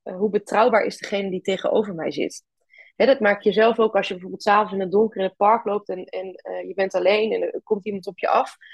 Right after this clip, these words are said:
Dan maak je ook eigenlijk een inschatting van, eh, "Is dit een veilige situatie voor mij of is het een veilig persoon voor mij?" En dat is,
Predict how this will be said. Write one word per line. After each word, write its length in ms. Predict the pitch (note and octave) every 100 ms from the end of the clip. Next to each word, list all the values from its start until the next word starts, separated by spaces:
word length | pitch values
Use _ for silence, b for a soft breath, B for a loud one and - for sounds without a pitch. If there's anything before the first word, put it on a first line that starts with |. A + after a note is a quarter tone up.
| B
Dan 140 | - G3
maak 220 | G#3 G#3+
je 80 | -
ook 160 | A#3
eigenlijk 340 | G#3+ F#3 - -
een 60 |
inschatting 500 | F#3 - E3+ F3 F3
van, 260 | - E3+ E3+ b b b _
eh, 380 | F#3 F#3 F3+ F3+
"Is 140 | G3+
dit 180 | - G3+
een 100 | -
veilige 340 | - G3 G3 -
situatie 580 | G#3 G3 F#3+ G3 -
voor 100 | D#3
mij 120 | D3+ D3+
of 80 |
is 80 | E3+
het 80 | F3
een 80 | F3
veilig 300 | F#3 F3+ -
persoon 360 | - F#3 F#3+
voor 100 | D#3
mij?" 140 | D#3 -
En 80 | F3+
dat 160 | F3+
is, 280 | G3+ -